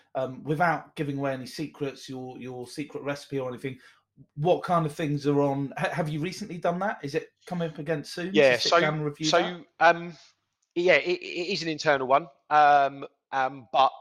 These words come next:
Speaker 2: I'll give you, th-, so we've got six directors now, and we met, six of us met, um, three, four months ago,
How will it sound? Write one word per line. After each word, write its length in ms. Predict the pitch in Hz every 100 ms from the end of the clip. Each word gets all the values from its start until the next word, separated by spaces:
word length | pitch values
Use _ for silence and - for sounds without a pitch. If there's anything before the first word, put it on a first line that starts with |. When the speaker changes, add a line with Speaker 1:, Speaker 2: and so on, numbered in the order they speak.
| - - - _ _ _ _ -
Speaker 2:
I'll 240 | - 139
give 180 | 175 170
you, 220 | 160 143 127
th-, 220 | 143 -
so 300 | - 147 139 135
we've 200 | 147 147
got 200 | 147 160
six 260 | - 170 147
directors 460 | 147 139 135 123 110
now, 280 | 110 135 _ _ _ _ _ _ _ _ _ _ _ _ _ _ -
and 460 | 120 123 123 117 - _ _ _ _
we 140 | 120 135
met, 260 | 143 135 - -
six 320 | - 175 -
of 60 |
us 180 | 139 135
met, 280 | 127 120 127 - -
um, 640 | 123 120 120 120 120 117 120 -
three, 180 | 151 135
four 220 | - 127
months 260 | 123 107
ago, 300 | 110 98 110